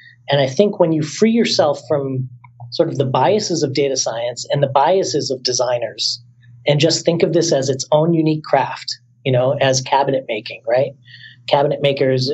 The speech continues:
aren't necessarily contractors, right? And they're not necessarily architects or designers, you know, furniture designers. There's something in between. I think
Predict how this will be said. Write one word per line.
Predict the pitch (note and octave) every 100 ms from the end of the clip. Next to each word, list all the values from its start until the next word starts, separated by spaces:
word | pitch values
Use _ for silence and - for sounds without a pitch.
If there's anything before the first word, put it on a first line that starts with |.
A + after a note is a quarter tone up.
| -
aren't | C3+ D3+
necessarily | D3+ D3+ - D3+ D3 C#3
contractors, | - G3 F3 C3 C3 C3+ C#3+ D3+ - _ _ _ _ _
right? | B2+ C#3+ D#3+ -
And | C#3+
they're | C#3
not | C#3+ D#3
necessarily | D3 C#3 - E3 D3+ D3+ C#3+ C#3+ C#3 C3 - _ _ -
architects | - - D#3+ D#3+ - -
or | C#3 C3+
designers, | C3 D3 D3 E3+ F3 E3+ D#3 D3+
you | C#3
know, | C3
furniture | - E3+ F3+ C#3+
designers. | C3+ A#2 A#2 A#2 C3 C3 - _ _ - -
There's | - C3
something | G3+ G3 F3+
in | D#3+
between. | C#3+ C3 - D#3+ C3
I | B2+
think | B2+ E3 -